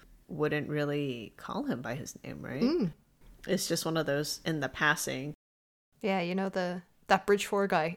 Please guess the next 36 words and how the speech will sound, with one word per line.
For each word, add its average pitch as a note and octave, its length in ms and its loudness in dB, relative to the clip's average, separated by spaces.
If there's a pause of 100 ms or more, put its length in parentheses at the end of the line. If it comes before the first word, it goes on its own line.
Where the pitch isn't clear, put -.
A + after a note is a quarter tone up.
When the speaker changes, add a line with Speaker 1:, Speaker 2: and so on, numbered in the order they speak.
Speaker 2:
and F#3+ 160 4
then F#3 140 2
everyone F3+ 320 2
will F3 180 -2
instantly G3+ 480 2
know F3 200 2
who F#3 80 2
you're E3 100 0
talking F#3+ 360 -2
about. - 380 0 (640)
Speaker 1:
Right, D3+ 220 6
and D3+ 160 2
they'll D3+ 160 2
be D3+ 200 0
like, C#3+ 260 2
"Oh, A3+ 80 4
he's G3+ 180 2
still F#3 220 4
alive?" D#3+ 460 4
<laughs> - 280 0
Speaker 2:
Mm. G#3 360 6 (460)
But A3 140 0
there, A#3+ 200 12
there'd A3+ 180 4
be A#3+ 80 8
no B3+ 160 8
connection A3 420 2
to F#3+ 80 2
say, F3+ 500 -2
"Oh, F#3 160 0 (140)
Kaladin G#3 640 2
is E3+ 180 -4
that E3+ 180 -8
Bridge - 200 -8
Four E3 200 -6
guy." - 260 -8